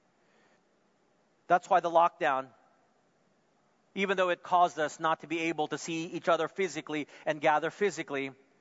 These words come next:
has not changed the church fundamentally. It's not stopped us from reaching out to people or to meet them where they are at and to minister to those who are in need.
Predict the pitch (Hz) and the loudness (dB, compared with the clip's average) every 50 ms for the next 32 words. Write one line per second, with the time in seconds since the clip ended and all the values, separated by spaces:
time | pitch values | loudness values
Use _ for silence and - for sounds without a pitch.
0 | _ _ _ _ _ _ _ _ - - 208 175 185 202 196 196 - - - _ | _ _ _ _ _ _ _ _ -4 -2 -2 0 2 2 2 2 0 -4 -18 _
1 | _ - - 226 220 190 185 180 170 147 - 175 - - - - 190 170 160 - | _ -10 -6 -4 -4 -2 -4 -6 -8 -8 -6 -8 -8 -6 -4 -2 -2 -2 -2 -6
2 | - _ - _ - - 175 165 160 156 160 160 156 - 165 135 135 131 127 120 | -12 _ -20 _ 2 2 2 2 2 -2 -2 -2 -2 -4 -6 -4 -4 -6 -6 -8
3 | _ _ _ _ _ _ _ _ _ _ _ _ _ _ _ _ _ _ _ _ | _ _ _ _ _ _ _ _ _ _ _ _ _ _ _ _ _ _ _ _
4 | _ _ _ _ _ _ _ _ _ _ _ _ _ _ _ _ _ _ _ _ | _ _ _ _ _ _ _ _ _ _ _ _ _ _ _ _ _ _ _ _
5 | _ _ _ _ _ _ _ _ _ _ _ - - 165 - 208 202 208 202 - | _ _ _ _ _ _ _ _ _ _ _ -10 -10 -6 0 0 2 2 2 0
6 | - - 214 185 185 - - 185 202 208 - - - 190 165 165 160 180 190 - | 2 4 6 6 4 4 2 2 2 2 0 -2 0 0 0 0 0 -4 -4 -4
7 | - 185 180 160 160 - - 156 - 170 170 160 - - 175 185 214 226 _ _ | -4 -4 -2 -2 -2 -2 -6 -10 -10 -8 -10 -6 -2 2 2 2 2 0 _ _
8 | _ _ _ _ _ _ _ _ - - - 202 - - 214 190 202 208 202 - | _ _ _ _ _ _ _ _ -8 0 0 0 2 2 0 -2 -2 -4 -4 0
9 | 202 190 185 180 180 196 185 170 170 165 160 - 151 151 151 165 202 - _ _ | 0 -2 0 0 -2 0 0 2 2 2 2 2 2 2 2 2 0 0 _ _
10 | _ _ _ _ _ _ _ _ _ _ _ _ _ _ - - 151 - 180 175 | _ _ _ _ _ _ _ _ _ _ _ _ _ _ -14 -12 -6 -4 -4 -2
11 | 185 202 202 196 - 196 185 - 185 160 170 170 170 - - 180 175 165 160 156 | -2 -2 -4 -4 -4 -6 -8 -6 -4 -2 0 -2 -2 -2 -6 -4 0 2 2 2
12 | 151 147 147 147 143 135 123 | 0 -4 -6 -8 -8 -10 -10